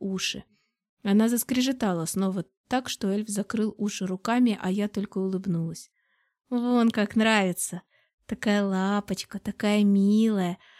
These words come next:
хорошая нежить, славная, ласковая".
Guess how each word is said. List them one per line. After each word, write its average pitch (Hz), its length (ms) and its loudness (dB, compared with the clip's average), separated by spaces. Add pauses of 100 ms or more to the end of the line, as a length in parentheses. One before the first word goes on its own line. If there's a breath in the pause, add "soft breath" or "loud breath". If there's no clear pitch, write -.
(160 soft breath)
хорошая 202 1040 -2
нежить, 196 600 0 (240 soft breath)
славная, 175 1000 -2 (400)
ласковая". 175 1120 -4